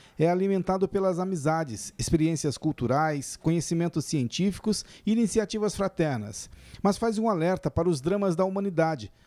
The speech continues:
sobretudo do sofrimento dos inocentes com as guerras, a violência, o bullying e várias formas de mal-estar. "Muitos", disse o Santo Padre, "sentem-se presos na escuridão e até tentam contra a própria vida.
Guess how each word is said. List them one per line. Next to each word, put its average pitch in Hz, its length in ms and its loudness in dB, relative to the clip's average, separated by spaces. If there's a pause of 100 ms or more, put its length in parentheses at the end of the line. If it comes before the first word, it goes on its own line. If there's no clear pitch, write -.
(100)
sobretudo 220 680 2 (260)
do 170 120 8
sofrimento 180 580 0
dos 170 200 2
inocentes 180 600 -2
com 147 100 0
as 127 120 -2
guerras, 147 540 0
a 123 60 -2
violência, 143 640 0
o 131 60 -4
bullying 151 480 2 (280)
e 180 80 0
várias 190 380 0
formas 175 540 0
de 165 120 0
mal-estar. 160 840 -2 (500)
"Muitos", 165 520 2
disse 139 300 0
o 110 60 -2
Santo 139 280 -4
Padre, 135 460 0 (220)
"sentem-se 185 640 0
presos 165 580 0
na 160 100 -2
escuridão 143 640 -2 (240)
e 160 80 4
até 185 220 -2
tentam 180 560 -2
contra 165 480 -2
a 101 40 -6
própria 143 380 0
vida. 104 420 -2